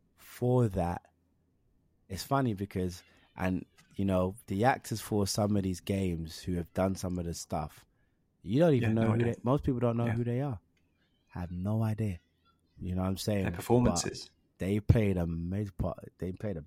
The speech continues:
Speaker 2: Yeah.
Speaker 1: massive part.
Speaker 2: Huge.
Speaker 1: So, yeah, I would say those things.
Speaker 2: All right, Ace, we're going in for the big finish now. So I've been asking you a lot about the advice you've received over the years and the, the, the nuggets
Speaker 1: Yeah.
Speaker 2: that have come your way. So the final question is the big career advice question, which is your nugget of advice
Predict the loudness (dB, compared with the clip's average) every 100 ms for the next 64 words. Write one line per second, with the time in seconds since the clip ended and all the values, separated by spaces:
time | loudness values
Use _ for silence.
0 | -2 0 0 -2 0 0 0 _ _ _
1 | -4 -2 -6 -14 _ _ _ _ -10 -6
2 | -6 -6 -10 -20 _ -10 -10 -12 _ _
3 | -12 -6 -6 -6 -8 -6 -6 -8 -4 0
4 | 0 0 0 6 8 10 8 4 6 4
5 | 2 -2 2 4 2 0 0 2 6 10
6 | 10 10 8 8 8 6 6 6 6 4
7 | 6 6 4 4 4 4 4 6 8 8
8 | 6 6 6 6 6 8 6 6 4 4
9 | 4 2 2 0 2 4 4 4 2 0
10 | -2 -4 -2 0 4 4 4 2 0 -2
11 | -2 0 0 0 4 6 6 2 2 2
12 | 2 0 -2 -4 -4 0 2 4 2 0
13 | -2 -2 -6 -8 -8 -8 -8 -6 -4 2
14 | 6 6 4 0 -6 -6 -8 -8 -4 -2
15 | -2 -6